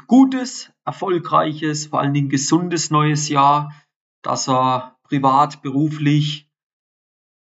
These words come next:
die Ziele erreicht, die ihr euch setzt, dass ihr glücklich, zufrieden seid und so weiter und so fort und natürlich aus Tennissicht, dass ihr euer Spiel Schritt für Schritt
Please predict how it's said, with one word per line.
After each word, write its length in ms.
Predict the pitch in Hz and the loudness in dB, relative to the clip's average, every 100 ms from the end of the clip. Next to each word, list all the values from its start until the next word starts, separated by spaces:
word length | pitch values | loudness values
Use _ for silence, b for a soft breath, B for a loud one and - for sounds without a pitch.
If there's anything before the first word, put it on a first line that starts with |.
| _ | _
die 140 | 151 151 | 0 0
Ziele 320 | 156 151 151 | 2 2 2
erreicht, 680 | 139 135 131 139 135 - - | 0 2 0 0 -6 -14 -6
die 60 | |
ihr 100 | 127 | -4
euch 240 | 131 135 - | -2 -4 0
setzt, 380 | 165 160 - | 0 0 -8
dass 120 | 143 143 | -6 -6
ihr 60 | |
glücklich, 460 | - 156 151 151 151 | 2 0 2 -4 -2
zufrieden 480 | 147 147 151 156 147 | -6 0 0 2 0
seid 360 | 147 135 135 | 0 0 -2
und 200 | 147 160 | -6 -8
so 160 | 147 131 | -6 0
weiter 360 | 131 147 139 | 0 0 -6
und 200 | 131 156 | -4 -4
so 100 | 151 | -6
fort 380 | 139 - 165 - | -4 0 0 0
und 80 | 135 | -8
natürlich 440 | 135 131 135 135 | -8 -4 -4 -4
aus 200 | - 143 | -4 -6
Tennissicht, 760 | - 139 151 151 147 139 - - _ _ _ _ | -4 -2 0 0 2 0 -2 -14 _ _ _ _
dass 260 | - 131 131 | -4 -4 -2
ihr 420 | 127 127 127 131 | 0 0 -2 -4
euer 240 | 135 127 123 | -8 -8 -8
Spiel 760 | - 139 139 143 139 135 139 _ _ _ _ _ | -2 0 2 2 0 -2 -10 _ _ _ _ _
Schritt 340 | - 156 151 | -2 0 0
für 140 | - | -2
Schritt 540 | 147 - 151 151 - | -4 2 2 2 -4